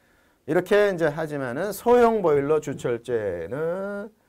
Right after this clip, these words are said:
영점육 미터 이상이다. 자, 일점이 미터,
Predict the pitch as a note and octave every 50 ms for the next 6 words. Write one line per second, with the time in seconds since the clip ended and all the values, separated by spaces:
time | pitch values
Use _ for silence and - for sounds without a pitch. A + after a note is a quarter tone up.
0 | _ _ _ _ _ _ - A2 A2+ C3 C#3+ C#3 - - F3 F#3 G3 G#3 F3+ C#3+
1 | C3+ D3+ D#3+ C#3+ A#2+ - _ _ _ _ _ _ _ _ C4 B3+ - E2+ E2 D#2+
2 | D#2+ - - _ _ _ _ _ - G2+ A2 - _ - C3 D#3 F#3 F#3+ D#3 C#3+
3 | C3+ C#3 D#3+ D#3+ - F2 F2 E2 C#2 C2 B1+ - _ _ _ - G2+ F#2+ A#2+ C#3
4 | D3+ D3 F3 E3+ D3+ C3+ A#2+ A#2 A2+ G#2+ - - E3 F#3+ B3+ -